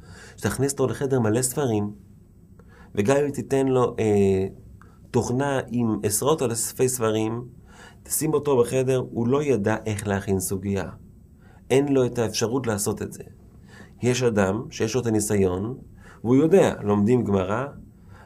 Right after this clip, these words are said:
אז אחרי שלומדים, מסתכלים בתוספות, יש דבר שפונים אל הראשונים, ישנם נדונים שפונים אל האחרונים,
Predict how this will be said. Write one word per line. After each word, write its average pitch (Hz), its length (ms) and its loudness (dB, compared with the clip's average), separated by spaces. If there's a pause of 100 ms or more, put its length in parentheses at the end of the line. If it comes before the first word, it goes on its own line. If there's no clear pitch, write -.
אז 90 200 -2
אחרי 117 160 -4
שלומדים, 110 440 2
מסתכלים 101 460 -2
בתוספות, 135 680 -4 (440)
יש 117 260 0
דבר 104 260 0
שפונים 101 440 0
אל 98 100 4
הראשונים, 117 680 -2 (300)
ישנם 120 300 2
נדונים 107 320 2
שפונים 107 420 0
אל 101 100 2
האחרונים, 117 600 0